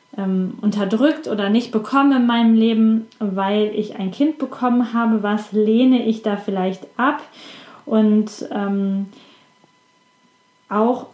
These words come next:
Wut und Selbstablehnung in diesem Thema, aber auch im kompletten Thema Weiblichkeit gegenüber mich sel-, mir selber können diese Erkrankung im Körper schüren. Also alles wirklich das,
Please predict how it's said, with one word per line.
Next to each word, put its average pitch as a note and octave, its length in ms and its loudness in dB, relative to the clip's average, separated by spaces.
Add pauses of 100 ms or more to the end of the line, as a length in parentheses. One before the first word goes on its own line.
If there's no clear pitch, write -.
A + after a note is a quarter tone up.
(300)
Wut A#3+ 480 2
und G#3+ 260 2
Selbstablehnung A3+ 1040 0
in G#3+ 180 0
diesem C4+ 320 4
Thema, C4+ 320 0
aber - 220 -4
auch A3 100 -8
im A3 160 0
kompletten A3+ 560 -2
Thema G#3+ 400 0
Weiblichkeit A3 640 -2
gegenüber G#3+ 420 -2
mich F#3+ 260 -6 (180)
sel-, G3 300 -4
mir G#3+ 260 4
selber A#3 380 0
können G#3+ 320 0
diese A3 220 0
Erkrankung A3 720 -2 (360)
im A3+ 240 4
Körper G#3 440 -2
schüren. F#3+ 580 -2
Also F#3 240 -4
alles A#3 400 -2
wirklich A#3 320 -4
das, A3 320 -2